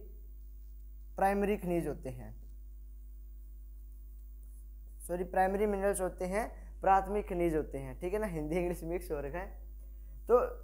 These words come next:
प्राथमिक जो खनिज होते हैं वो किसके अंदर होते हैं? आपके sand और silt के अंदर होते हैं। बालू और जो आपकी silt है उसके अंदर प्राथमिक खनिज होंगे,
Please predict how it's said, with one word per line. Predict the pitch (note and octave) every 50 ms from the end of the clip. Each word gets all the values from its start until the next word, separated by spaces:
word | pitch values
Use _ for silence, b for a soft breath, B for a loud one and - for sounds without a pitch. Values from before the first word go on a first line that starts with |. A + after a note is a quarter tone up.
| - -
प्राथमिक | - G3 G3+ G#3+ A3+ A3+ B3 C#4 C#4 A#3
जो | A#3 B3
खनिज | A#3+ A3+ G#3 A3 A3 G#3+
होते | G#3 F#3+ - G3+ G3
हैं | F#3+ G3 G3
वो | G3+ G3 G3+
किसके | F#3+ G#3+ G#3 - - G#3
अंदर | G3 F#3 F#3
होते | F3+ E3+ - F3+
हैं? | F3 F3
आपके | E3+ E3+ - - F3
sand | E3+ F3 F3 E3 F3 F#3+ -
और | - F3 F#3 F3
silt | D3+ - F3 F3 E3+ E3+ E3+
के | D#3 F3+
अंदर | E3+ E3+ D#3+
होते | D#3 D#3+ - F3
हैं। | F3 D#3+
बालू | D3+ D3+ D3+ D#3 E3+ F3+ G3+ A3 A3 - B B B B D#3 B -
और | E3+ F3 F3+ E3+
जो | E3+ F3+
आपकी | F3 E3 D#3+ - - - G3+ G#3 G3+
silt | - - G#3 G3+ G#3 F3+ F#3
है | E3 E3+ F3 F3
उसके | F3+ F#3 E3+ - - F#3
अंदर | F3 E3+ E3+
प्राथमिक | F3 D#3+ D#3+ D#3 D#3 D#3+ F3 F#3 F3+
खनिज | - F3 F3+ F3 E3+
होंगे, | E3+ E3 E3 E3+ F3